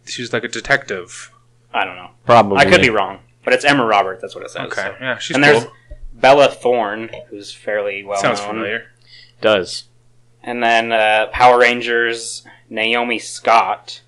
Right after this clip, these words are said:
Speaker 1: Never saw it.
Speaker 2: I didn't see it either, but she's being looked at. And then, uh, Haley, Haley Lou Richardson from The Edge of Seventeen. Don't know what that is.
Speaker 1: Hmm.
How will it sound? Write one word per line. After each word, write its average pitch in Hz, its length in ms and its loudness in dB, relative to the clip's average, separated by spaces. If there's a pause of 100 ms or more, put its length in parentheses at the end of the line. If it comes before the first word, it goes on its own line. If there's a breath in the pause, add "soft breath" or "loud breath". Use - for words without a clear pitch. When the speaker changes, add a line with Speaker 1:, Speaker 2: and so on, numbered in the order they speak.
(200)
Speaker 1:
Never 98 160 -16
saw 87 400 -14
it. - 80 -20 (280)
Speaker 2:
I 117 160 0
didn't 110 140 -4
see 107 140 -12
it 104 100 -10
either, 98 220 -6
but 98 260 -8 (220)
she's - 400 -14 (520)
being 110 280 -4
looked 117 220 -2
at. 107 200 4
And 117 80 -6
then, 117 280 -4 (840)
uh, 110 180 0
Haley, 123 500 0
Haley 135 580 0
Lou 123 340 -6
Richardson 127 920 -2 (180)
from 104 520 -10 (320)
The 104 160 -8
Edge 110 180 0
of 110 100 -6
Seventeen. 107 640 -8
Don't 101 140 -12
know 101 60 -8
what 98 100 -8
that 98 200 -2
is. 101 200 -8 (200)
Speaker 1:
Hmm. 107 160 -20